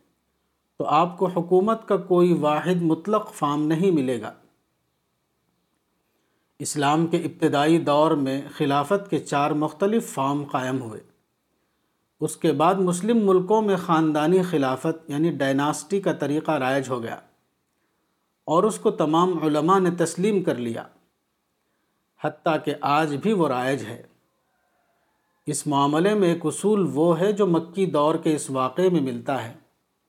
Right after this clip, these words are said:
جبکہ صحابہ کی ایک جماعت نے پیغمبر اسلام کی اجازت سے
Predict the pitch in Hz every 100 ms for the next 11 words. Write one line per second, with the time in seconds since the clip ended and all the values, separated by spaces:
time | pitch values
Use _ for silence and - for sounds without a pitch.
0 | _ _ _ _ _ _ _ _ - 170
1 | 175 190 175 165 139 156 165 208 202 190
2 | 196 180 175 175 175 147 143 139 160 175
3 | 190 180 156 147 165 190 214 185 - 139
4 | 147 175 175 170 170 147 135 131 170 170
5 | 135 127